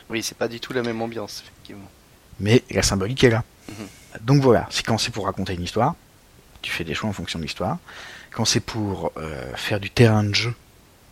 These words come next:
Speaker 2: tu réfléchis à la manière dont tu vas manifester pour tes joueurs, parce que, en fait, on en revient assez vite, euh, on parlera un peu plus de description sans doute plus tard, mais,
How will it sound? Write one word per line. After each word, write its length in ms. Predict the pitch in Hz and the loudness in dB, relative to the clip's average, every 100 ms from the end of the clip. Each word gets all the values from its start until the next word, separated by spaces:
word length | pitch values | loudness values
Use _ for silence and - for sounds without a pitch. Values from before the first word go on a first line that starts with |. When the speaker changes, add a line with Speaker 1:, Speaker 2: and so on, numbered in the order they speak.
| - - - - - | -20 -20 -20 -16 -10
Speaker 2:
tu 140 | 92 | -6
réfléchis 720 | 85 - 92 - - 110 104 - | -6 -4 2 4 4 2 -4 0
à 500 | 90 87 82 82 82 - - | 0 2 2 0 -4 -8 -6
la 160 | 90 | -2
manière 380 | 95 104 113 127 | 2 4 6 4
dont 100 | 120 | 4
tu 140 | - 101 | 0 0
vas 100 | 101 | 4
manifester 760 | 107 117 117 101 - - 98 - - - - - _ | 6 6 4 6 4 4 -2 -4 -14 -20 -20 -20 _
pour 140 | 98 - | -12 -4
tes 100 | 92 | -2
joueurs, 180 | 101 | -2
parce 140 | - - | -2 -2
que, 120 | 80 - - | -4 -6 -10
en 80 | - | -10
fait, 180 | - 95 - - | -6 -8 -8 -12
on 100 | 82 | -8
en 40 | 69 | -6
revient 160 | 78 | -4
assez 240 | 71 - 71 | -2 -2 -2
vite, 320 | 76 - - | -6 -10 -10
euh, 140 | 50 50 - - - - | -10 -10 -14 -14 -14 -10
on 60 | 92 | -2
parlera 260 | 95 95 | 0 2
un 40 | 92 | 0
peu 120 | 98 | -2
plus 180 | 98 92 | -6 -4
de 80 | |
description 460 | 92 95 - 98 107 | -4 -4 -4 -4 -4
sans 160 | - 101 | -4 -4
doute 100 | 95 | -6
plus 160 | - | -6
tard, 220 | - 113 | 0 2
mais, 120 | 98 | 2